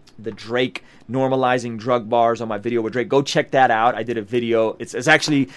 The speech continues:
it's called, "Did Drake Copy Andy Mineo and Lecrae?" But the video is actually about how drug bars are normalized. You guys should go watch that next. If you haven't seen that video, I think you'll appreciate it. And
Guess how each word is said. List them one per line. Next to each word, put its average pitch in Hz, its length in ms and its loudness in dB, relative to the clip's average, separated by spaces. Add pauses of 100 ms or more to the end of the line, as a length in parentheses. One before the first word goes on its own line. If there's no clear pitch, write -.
(120)
it's 135 160 -4
called, 147 400 6
"Did 131 160 0
Drake 135 280 0
Copy 123 400 -2
Andy 123 280 -4
Mineo 117 400 -2
and 110 100 -6
Lecrae?" 110 360 -4
But 113 120 -6
the 107 80 -8
video 127 240 0
is 113 100 -2
actually 113 280 -4
about 107 200 -2
how 107 120 -8
drug 110 420 -4
bars 117 420 0 (240)
are 101 100 -6
normalized. 110 460 -4
You 120 60 -6
guys 104 140 -2
should 104 120 -12
go 107 120 -2
watch 101 340 -6
that 98 220 -4
next. 107 280 -6
If 92 120 -16
you 95 80 -14
haven't 107 300 -6
seen 110 160 -12
that 98 140 -10
video, 110 220 -6
I 90 40 -8
think 107 200 -14
you'll 104 140 -8
appreciate 107 640 -8
it. 117 120 -6 (480)
And 131 280 0